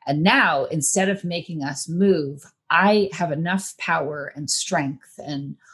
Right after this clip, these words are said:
all those things to, to be fine and non-judgmental about what anybody else wants to do, but also just to say no and go home.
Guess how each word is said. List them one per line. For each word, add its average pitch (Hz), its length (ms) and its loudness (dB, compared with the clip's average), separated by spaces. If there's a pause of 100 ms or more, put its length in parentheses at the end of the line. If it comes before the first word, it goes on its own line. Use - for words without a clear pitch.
(160)
all 175 200 8
those 156 300 0
things 156 520 -2
to, 151 140 -4 (460)
to 175 360 2 (380)
be 233 140 2
fine 233 580 2
and 165 120 -4
non-judgmental 214 760 0
about 151 220 0
what 160 100 -4
anybody 170 400 -4
else 190 240 0
wants 156 220 -6
to 143 80 -10
do, 139 340 -4
but 151 120 2
also 165 400 2
just - 400 -6
to - 120 -8
say 151 260 0
no 147 280 -8
and 147 100 -10
go 135 200 -8
home. - 500 -12